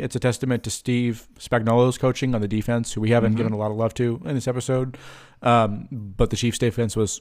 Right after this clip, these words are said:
Speaker 1: absolutely incredible throughout this game.
Speaker 2: Yeah.
Speaker 1: Um, you know, not perfect, but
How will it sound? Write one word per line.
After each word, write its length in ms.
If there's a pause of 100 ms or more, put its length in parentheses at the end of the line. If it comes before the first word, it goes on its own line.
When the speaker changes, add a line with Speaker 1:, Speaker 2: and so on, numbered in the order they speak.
(120)
Speaker 1:
absolutely 480
incredible 540 (140)
throughout 260
this 140
game. 120
Speaker 2:
Yeah. 180 (460)
Speaker 1:
Um, 440 (100)
you 80
know, 120
not 200
perfect, 460
but 240